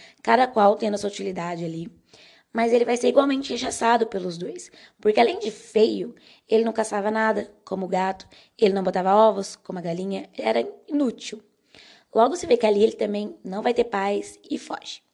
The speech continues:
No caminho vai encontrar um laguinho onde ele entra e fica nadando, e nesse momento passam no céu umas aves que fazem o seu coração pular e apertar.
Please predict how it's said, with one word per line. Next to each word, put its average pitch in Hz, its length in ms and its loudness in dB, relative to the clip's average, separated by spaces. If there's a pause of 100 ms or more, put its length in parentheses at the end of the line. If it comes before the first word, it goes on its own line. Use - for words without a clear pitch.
(580)
No - 120 -4
caminho 269 360 2
vai 233 120 4
encontrar 196 420 -4
um 190 80 -8
laguinho 202 560 -2
onde 175 160 -6
ele 175 160 -2
entra 202 540 0
e 180 40 -8
fica 180 160 -10
nadando, 202 600 -2 (420)
e 220 80 0
nesse 285 260 0
momento 214 380 2
passam 220 560 0
no 180 100 -8
céu 202 300 -2
umas 196 180 -4
aves 202 400 -4
que - 80 -20
fazem 208 300 -4
o 208 100 -4
seu 233 140 -10
coração 214 460 0
pular 226 600 0 (240)
e 233 60 2
apertar. 233 480 -2